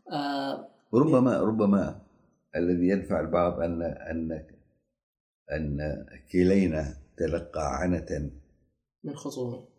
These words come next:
Speaker 2: في الخصومة، كما تلقى العواد عنة في خصومته عندما أصدر خواطر مصرحة. تلقيت ذلك العنة بسبب كتابي الكتابة خارج الأقواس، وخاصة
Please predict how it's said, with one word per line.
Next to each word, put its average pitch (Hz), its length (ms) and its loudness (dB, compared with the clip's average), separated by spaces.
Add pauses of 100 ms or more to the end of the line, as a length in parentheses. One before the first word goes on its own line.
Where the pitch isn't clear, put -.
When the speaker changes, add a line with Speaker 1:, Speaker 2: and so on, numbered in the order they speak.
(420)
Speaker 2:
في 90 100 -8
الخصومة، 76 720 -2 (400)
كما 76 380 -6 (160)
تلقى 78 320 -6
العواد 76 600 -2
عنة 71 600 -6
في 73 120 -6 (120)
خصومته 73 840 -6 (800)
عندما 76 320 -4
أصدر 85 320 -8 (180)
خواطر 82 480 0
مصرحة. 73 800 -8
تلقيت 80 500 -6
ذلك 82 460 -2
العنة 73 340 -4 (100)
بسبب 76 400 -4
كتابي 76 560 -6 (560)
الكتابة 80 440 -2
خارج 73 380 -4
الأقواس، - 640 -6
وخاصة 104 920 -2